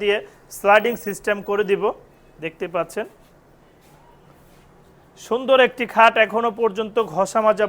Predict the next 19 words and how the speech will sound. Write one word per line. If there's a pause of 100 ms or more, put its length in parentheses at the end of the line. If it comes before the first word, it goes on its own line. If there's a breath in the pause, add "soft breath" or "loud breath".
বার্নিশ (100)
কিছুই
করা
হয়নি, (120)
একদমই
র (140)
অবস্থায়
আপনারা (100)
দেখতে
পাচ্ছেন। (400 loud breath)
এই
খাটটা (100)
কিন্তু (140)
ছয়
ফিট
by (100)
সাত (100)
ফিটের
ফুল